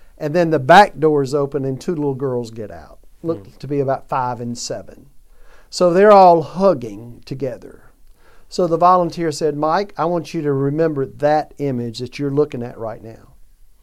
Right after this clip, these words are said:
Speaker 1: You're gonna be doing budgets and you're gonna be doing policies and procedures, and there's a lot of stuff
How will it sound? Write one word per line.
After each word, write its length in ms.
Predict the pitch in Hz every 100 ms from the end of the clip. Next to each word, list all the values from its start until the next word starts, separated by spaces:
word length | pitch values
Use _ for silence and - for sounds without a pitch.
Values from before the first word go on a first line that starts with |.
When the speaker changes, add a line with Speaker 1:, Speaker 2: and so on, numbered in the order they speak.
| - - - -
Speaker 1:
You're 140 | 180
gonna 180 | 214 214
be 100 | 202
doing 300 | 185 185 170
budgets 560 | 135 165 170 165 156 160
and 100 | 170
you're 120 | 175
gonna 180 | 180 175
be 120 | 175
doing 280 | 165 170 160
policies 720 | - 175 165 160 139 170 160
and 160 | 170 143
procedures, 800 | 165 - - 185 170 151 156 147
and 140 | 156
there's 160 | 156 139
a 60 |
lot 240 | 175 185 165
of 100 | 139
stuff 680 | - - - 170 127 127